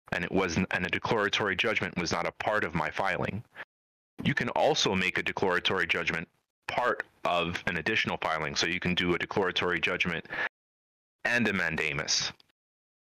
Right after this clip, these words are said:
But if you do, if you do both, then you have to be able to argue. And for me, I just wanted to simplify.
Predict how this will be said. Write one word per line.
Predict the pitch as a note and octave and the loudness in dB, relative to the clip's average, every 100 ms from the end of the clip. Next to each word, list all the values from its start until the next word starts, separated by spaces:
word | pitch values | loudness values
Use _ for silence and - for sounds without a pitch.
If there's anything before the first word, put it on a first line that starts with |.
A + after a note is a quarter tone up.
| _ _ - | _ _ -2
But | G2 F#2 | -2 0
if | G#2 G#2 | -4 -4
you | G2 | -4
do, | - - | -6 -4
if | G2 | -4
you | G2+ | -2
do | G2 | -2
both, | E2+ A#2 G2+ F#2 | -2 2 2 2
then | G2 F2+ F2+ | 0 2 0
you | |
have | F#2 F2 | 0 -4
to | - | -2
be | F2 | -2
able | E2 | 0
to | D#2+ | 0
argue. | E2+ F2+ E2+ E2 | 0 0 -2 -2
And | |
for | - | -2
me, | F2 F2+ | 0 0
I | |
just | E2 D#2 | 0 -2
wanted | E2+ E2 | -2 -2
to | - | -2
simplify. | - E2 D#2 - C#2+ | -2 -2 -4 -2 -4